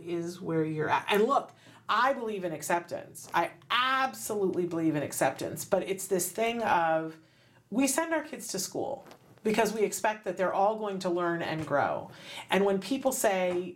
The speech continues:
to you, you know, "Oh, accept where your child is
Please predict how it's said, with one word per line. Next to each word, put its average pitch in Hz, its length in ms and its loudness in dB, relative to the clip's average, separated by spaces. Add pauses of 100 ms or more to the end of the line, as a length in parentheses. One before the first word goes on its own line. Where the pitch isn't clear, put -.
(500)
to 202 200 0
you, 175 360 4
you 185 80 0
know, 160 260 4
"Oh, 165 500 2
accept 190 440 -2
where 196 100 -4
your 175 80 -2
child 170 400 0
is 156 400 -2